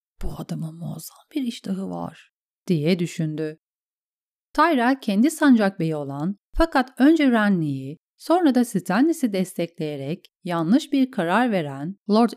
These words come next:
Alliser Florent'in arazilerini ve kalesini istedi.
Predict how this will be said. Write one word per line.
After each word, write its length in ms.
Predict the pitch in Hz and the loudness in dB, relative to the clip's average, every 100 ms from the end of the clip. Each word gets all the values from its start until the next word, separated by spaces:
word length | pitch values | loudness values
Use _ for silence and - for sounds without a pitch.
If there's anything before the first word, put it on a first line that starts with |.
| 202 | 0
Alliser 480 | 285 285 - 185 | 2 2 0 -4
Florent'in 680 | 190 - 180 311 285 269 269 | -4 -2 0 2 4 2 4
arazilerini 680 | 262 233 190 175 165 185 302 | 2 2 0 -2 -2 2 4
ve 120 | 330 | 2
kalesini 520 | 320 277 277 - 262 | -2 -2 -2 2 2
istedi. 520 | 190 - 160 147 151 | 2 -4 -4 -4 -6